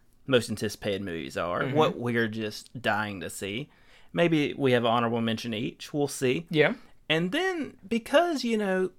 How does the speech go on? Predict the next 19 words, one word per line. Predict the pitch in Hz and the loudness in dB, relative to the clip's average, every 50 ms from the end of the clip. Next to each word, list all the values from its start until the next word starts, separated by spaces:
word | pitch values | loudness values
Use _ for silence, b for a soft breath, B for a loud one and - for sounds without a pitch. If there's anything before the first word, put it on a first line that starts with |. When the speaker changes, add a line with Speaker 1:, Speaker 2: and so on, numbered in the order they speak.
| - - | -16 -8
Speaker 1:
we | - 165 196 | -4 -2 0
didn't | 214 240 208 208 196 | 0 0 0 -2 0
really | 196 190 180 170 | 0 2 4 4
have | 175 170 175 165 | 6 4 4 4
anything | 175 175 170 170 170 170 156 156 156 147 | 2 0 0 -2 0 0 0 0 0 -2
this | 135 143 147 143 - - | -2 -2 -2 -2 -4 -6
week | 135 139 139 139 139 139 135 - - - | -4 -2 -2 0 0 -2 -4 -6 -2 0
that | 139 156 175 - - | 0 2 0 0 -4
we | 135 131 127 123 | -4 -4 -4 -4
felt | - - - 147 143 135 - | -4 -2 2 2 2 2 2
like | 90 113 113 113 - | 0 -4 -4 -4 -6
a | 117 | -8
full | - - - 151 143 131 131 127 120 | -10 -6 0 2 4 4 4 4 2
review | 120 123 127 139 139 139 143 143 143 | 0 0 -2 -2 -4 -4 -4 -4 -4
for, | 156 156 | -2 2
Speaker 2:
Yeah. | 156 143 - - 143 143 147 143 b b b b b b b | 4 4 4 4 4 2 0 -4 b b b b b b b
Speaker 1:
just | b 147 139 135 - | b -2 -2 0 0
because, | 143 131 - 131 120 117 113 113 110 110 - | -4 -2 2 4 4 4 4 4 2 -2 -2
like, | 131 120 113 110 110 - - | 0 2 2 2 0 -2 -6